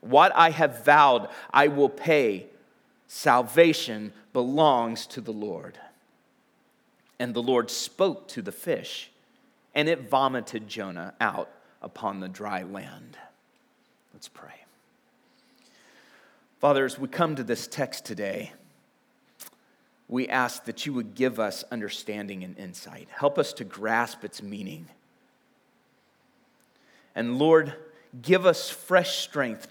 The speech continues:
to respond with our whole lives to its call.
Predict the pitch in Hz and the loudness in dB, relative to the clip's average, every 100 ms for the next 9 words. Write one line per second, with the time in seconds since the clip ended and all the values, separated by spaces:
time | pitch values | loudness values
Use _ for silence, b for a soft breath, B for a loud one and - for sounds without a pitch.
0 | - 107 107 - - 143 117 101 98 113 | -16 -12 -12 -12 -4 0 0 -4 -8 -4
1 | 107 110 - 160 165 139 131 120 107 98 | -4 -4 -4 -2 -2 0 4 4 4 -2
2 | 95 - - b b b - 143 117 110 | -8 -16 -20 b b b -6 -2 -2 -4
3 | - - 113 90 82 80 | -12 -10 -6 -6 -8 -16